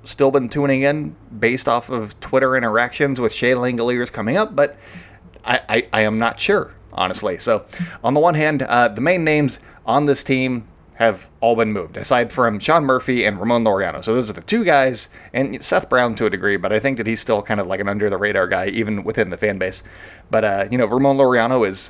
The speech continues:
on the injured list right now, so, uh, Murphy is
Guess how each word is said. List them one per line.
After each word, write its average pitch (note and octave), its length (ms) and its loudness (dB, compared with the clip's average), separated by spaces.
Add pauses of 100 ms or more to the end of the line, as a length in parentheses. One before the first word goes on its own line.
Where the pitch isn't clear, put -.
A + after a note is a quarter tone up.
on A#2 220 0
the A#2 140 -2
injured A2+ 380 0
list G2 200 -2
right G2+ 180 2
now, F#2+ 240 -2
so, G#2 320 0 (440)
uh, F#2+ 320 0
Murphy C3+ 640 -2 (340)
is A2+ 520 -2